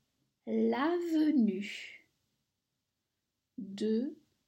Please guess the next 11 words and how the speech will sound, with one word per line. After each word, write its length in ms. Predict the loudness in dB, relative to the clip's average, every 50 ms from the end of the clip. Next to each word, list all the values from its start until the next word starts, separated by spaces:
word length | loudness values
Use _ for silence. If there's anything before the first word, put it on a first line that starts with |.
| _ _ _ _ _ _ _ _ _
l'avenue. 1500 | -8 -4 0 0 0 0 0 0 -2 -2 -2 -4 -2 -2 -2 0 0 -2 -2 -4 -6 -8 -10 -10 -12 -14 -14 -16 -18 -20 -20 _ _ _ _ _ _ _ _ _ _ _ _ _ _ _ _ _ _ _
Il 120 | _ -20 -20
faut 160 | -20 -20 -20
faire 280 | -10 -6 -4 -4 -4
l'élision 800 | -4 -4 -4 -4 -4 -6 -8 -10 -10 -6 -2 0 0 0 0 -2 -6 _ -20 -10 -8
également. 600 | -8 -6 -4 -4 -4 -2 -4 -4 -6 -8 -14 _ _ _ _ _ _ _ _ _ _ _ _ -8
L'avenue. 840 | -4 -4 -2 -2 -2 -4 -4 -4 -6 -6 -6 -8 -8 -8 -10 -10 -12 _ _ _ _ _ _ _ _ -20 -20 -20 -20 -20 -20 -20 -20 _ _ _ _ _ _
Point. 680 | -14 -6 -4 -2 -2 0 0 2 2 2 2 0 -2 -12 _ _ _ _ _ _ _ _ _ _ _ _ _ _ _ _ _ _ _
Fermez 680 | -20 -18 -18 -10 -8 -6 -6 -4 -2 0 2 4 4
les 180 | 4 2 2 2
guillemets. 540 | 2 6 6 6 6 6 4 0 -4 -10